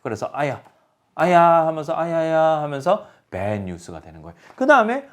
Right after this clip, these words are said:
어, 근데 생각해보니까, 어, 이제 우리가 소풍 왔는데 돗자리 깔고 비 맞지 않는 사과나무 밑에서 사과를 먹을 수가 있잖아. 공짜 사과네. 그래서 good news.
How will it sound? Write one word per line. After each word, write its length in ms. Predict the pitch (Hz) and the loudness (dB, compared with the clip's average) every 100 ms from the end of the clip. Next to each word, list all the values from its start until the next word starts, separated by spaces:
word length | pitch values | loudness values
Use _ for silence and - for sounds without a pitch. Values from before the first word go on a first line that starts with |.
| - | -2
어, 180 | 240 - _ _ | -2 -2 _ _
근데 220 | 202 175 | -6 -4
생각해보니까, 880 | 180 175 160 131 117 110 196 - _ | -4 0 0 0 -2 0 0 -2 _
어, 140 | 208 196 | -8 -6
이제 160 | 160 | -2
우리가 240 | 156 165 160 | -2 -2 -4
소풍 320 | - 170 180 | -8 -10 -8
왔는데 460 | 180 185 135 98 - _ _ | -6 -6 -6 -8 -12 _ _
돗자리 360 | 107 104 139 110 | -6 -2 -2 -2
깔고 540 | 104 107 185 226 _ _ - | -4 -2 -4 -6 _ _ -2
비 260 | 139 151 | 0 2
맞지 340 | 147 147 - 117 | 0 -4 -4 -6
않는 220 | 113 147 | -6 -10
사과나무 500 | - 135 139 143 143 | -8 -6 -4 -6 -6
밑에서 520 | 151 151 147 208 - - - | -8 -6 0 0 -2 -18 -14
사과를 360 | - 214 262 | -6 -2 0
먹을 280 | 156 135 127 | 2 2 0
수가 220 | - 95 | -4 -10
있잖아. 340 | 90 - 87 85 | -10 -12 -14 -14
공짜 300 | - 95 113 | -16 -12 -10
사과네. 340 | 113 120 95 - _ - | -6 -6 -6 -10 _ -20
그래서 280 | 87 131 - _ - | -12 -12 -14 _ -6
good 160 | 147 | -4
news. 400 | 127 107 82 - | -4 -6 -8 -10